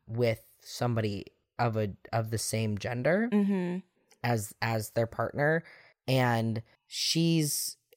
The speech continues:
Speaker 1: she has a hard time dealing with the fact that her boyfriend used to have sex with men.
Speaker 2: Yeah.
Speaker 1: And that's why they broke up. And it's, and it's so interesting. And the other characters call her out for it.
Speaker 2: Yeah.
Speaker 1: But it's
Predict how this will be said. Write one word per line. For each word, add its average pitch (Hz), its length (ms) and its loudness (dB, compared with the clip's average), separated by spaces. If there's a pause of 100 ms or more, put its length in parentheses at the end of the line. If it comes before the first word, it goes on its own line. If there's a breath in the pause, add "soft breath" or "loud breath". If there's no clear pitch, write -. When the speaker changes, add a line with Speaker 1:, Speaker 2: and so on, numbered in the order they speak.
(320)
Speaker 1:
she - 180 2
has 165 120 8
a 156 60 2
hard 147 320 4
time 143 440 0 (320)
dealing 151 340 4
with 127 120 0
the 123 100 0
fact 123 340 -2
that - 200 -8
her 120 140 0
boyfriend 117 800 2 (920)
used 139 340 2
to 131 80 2
have 123 180 2
sex - 300 -2
with - 180 -8
men. 131 400 0
Speaker 2:
Yeah. - 180 -10 (380)
Speaker 1:
And 120 380 2
that's 117 320 2
why 113 160 2
they 107 160 -2
broke 101 340 -10
up. 123 320 -2
And 135 120 -4
it's, - 400 -4 (100)
and 135 140 -2
it's 131 140 -4
so 185 340 8
interesting. 170 500 0
And 143 120 2
the 175 80 10
other 214 160 8
characters - 340 -2
call 113 200 2
her 117 100 0
out 120 220 2
for - 220 -4
it. - 180 -8 (120)
Speaker 2:
Yeah. 180 140 2 (380)
Speaker 1:
But 135 300 4 (300)
it's 147 180 0